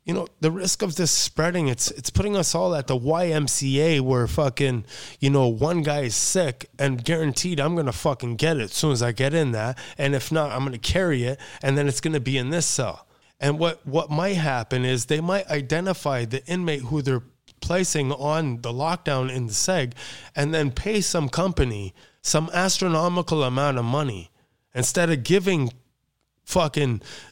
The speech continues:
the disinfectant to the inmates to clean these areas appropriately all the time,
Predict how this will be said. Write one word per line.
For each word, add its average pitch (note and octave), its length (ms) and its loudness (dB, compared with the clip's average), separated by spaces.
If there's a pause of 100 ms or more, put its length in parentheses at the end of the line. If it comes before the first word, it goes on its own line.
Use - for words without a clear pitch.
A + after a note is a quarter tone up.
the C#3 220 2
disinfectant D3+ 760 0
to - 80 0
the B2+ 100 0
inmates D3+ 440 0
to C3 120 -2
clean G3 340 2
these D#3 240 2
areas D3 440 2
appropriately C#3+ 720 2
all C#3 160 2
the B2+ 120 -2
time, D3 400 0